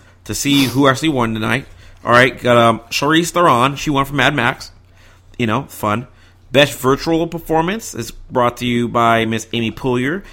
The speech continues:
from Inside Out. Uh, best action performance by Chris Pratt,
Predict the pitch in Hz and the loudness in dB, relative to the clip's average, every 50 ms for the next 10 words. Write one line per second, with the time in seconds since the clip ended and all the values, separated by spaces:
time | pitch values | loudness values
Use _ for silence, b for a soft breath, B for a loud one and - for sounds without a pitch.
0 | B B - - 117 113 107 98 - - - - - 117 113 - - 113 107 104 | B B -6 -2 -2 -2 -2 -2 -8 -14 -14 -10 -8 -8 -6 -4 -4 -4 -4 -4
1 | - - 113 143 196 - - - - b b b b b b b b b b b | -2 -2 -2 -2 -2 -6 -12 -18 -20 b b b b b b b b b b b
2 | b b b b _ - - _ - 120 117 113 113 107 101 127 123 - - 110 | b b b b _ -18 -10 _ -2 0 0 0 0 2 2 2 2 2 0 0
3 | 113 120 - 151 131 127 - 151 156 156 160 165 170 - - - - - - 139 | 2 2 0 -4 -8 -8 -4 -2 0 0 0 -2 -2 -4 -6 -8 -6 -4 -2 -2
4 | 117 - - - - - 143 135 127 127 - - - - | -2 -2 -6 -10 -4 -2 0 0 0 -2 -4 -8 -12 -16